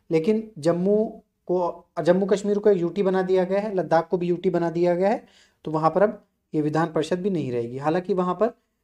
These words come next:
विधानसभा रहेगी, जैसे कि दिल्ली और पुदुचेरी में व्यवस्था की गई है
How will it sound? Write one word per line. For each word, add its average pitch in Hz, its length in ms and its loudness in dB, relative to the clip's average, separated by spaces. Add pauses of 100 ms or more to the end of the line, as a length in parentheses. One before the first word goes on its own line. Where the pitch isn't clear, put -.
विधानसभा 165 540 2
रहेगी, 180 320 2
जैसे 175 320 -2
कि 185 320 -2 (640)
दिल्ली 185 300 0
और 175 220 0
पुदुचेरी 175 460 0
में 190 140 -2
व्यवस्था 170 360 -4
की 180 180 -6
गई 156 220 0
है 190 100 -4